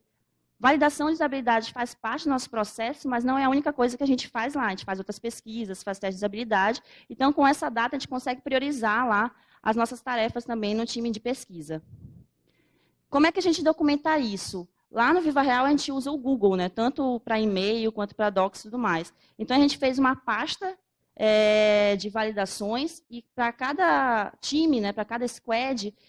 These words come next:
existe uma pasta. E aí, lá dentro tem uma tabela que é com todas essas, essas colunas aí, tela, página, item avaliado,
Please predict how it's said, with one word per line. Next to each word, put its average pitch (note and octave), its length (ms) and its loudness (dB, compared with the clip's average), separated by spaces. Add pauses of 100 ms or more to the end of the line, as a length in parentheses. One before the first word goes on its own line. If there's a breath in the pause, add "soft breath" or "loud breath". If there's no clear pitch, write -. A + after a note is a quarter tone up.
(120 soft breath)
existe A#3+ 520 0
uma C#4 360 0
pasta. D#3+ 520 -6 (340)
E G#3+ 140 0
aí, A3 520 0
lá C4 160 2
dentro C4 280 -4
tem B3+ 440 -2
uma B3+ 400 4
tabela A#3 600 0 (480)
que B3+ 120 -4
é C4 220 2 (120)
com C#4+ 160 2
todas D4 280 2
essas, F4 360 -4 (140)
essas B3+ 560 -4
colunas B3+ 420 0
aí, G#3 200 4
tela, A#3+ 340 -2
página, A#3 560 0
item A#3+ 240 0
avaliado, G#3+ 720 2